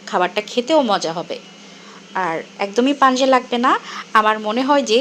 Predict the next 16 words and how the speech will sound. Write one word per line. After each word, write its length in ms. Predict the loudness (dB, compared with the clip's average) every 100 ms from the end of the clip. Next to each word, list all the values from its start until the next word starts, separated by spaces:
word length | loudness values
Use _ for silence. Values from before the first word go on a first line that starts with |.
| 2
এভাবে 260 | 0 0 0 2
করে 140 | 4 4
লাউয়ের 260 | 4 2 0 0
পায়েসটা 340 | -2 -2 -6 -2
খেলে 180 | -2 0 0
আপনাদের 300 | -2 -4 -2 -2
কাছে 220 | -2 -2 -2
মনে 140 | 0 0
হবে 180 | 0 -2 -4 -4
এটাই 260 | -4 -6 -6 -6 -8
একদম 300 | -6 -6 -6 -6 -2
পারফেক্ট 400 | 0 0 -2 -6 -6
টেস্ট। 300 | -8 -6 -8 -4
আমার 160 | -2 0 0
এই 80 | -2
সিক্রেট 380 | -6 -8 -6 -4